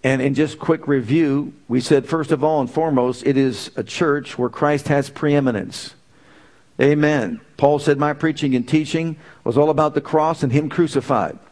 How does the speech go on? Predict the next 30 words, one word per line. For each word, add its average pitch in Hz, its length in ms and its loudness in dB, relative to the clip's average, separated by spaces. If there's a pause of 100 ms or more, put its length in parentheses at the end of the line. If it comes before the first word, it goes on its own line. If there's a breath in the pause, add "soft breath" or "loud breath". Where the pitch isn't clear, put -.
(420)
Praise 139 260 2
God. 127 380 0
But 135 100 0
then 143 140 2
secondly, 185 420 0
we 143 140 2
said 143 180 2
it's 143 180 2
also 165 400 2
a 143 100 2
word-based 151 680 0
church - 560 -4 (540 loud breath)
where 131 120 2
you 139 120 2
come 165 500 -2 (200 loud breath)
to 151 100 4
learn 160 480 2
the 151 100 4
Word 156 320 2
of 139 160 2
God, 120 480 0
not, 147 340 0 (520)
let's 143 180 2
say, 147 140 2
t-, 143 240 2
t-, - 220 -12
today's, 147 580 2
uh, 131 240 0 (120)
current 156 300 0
events, 151 560 -2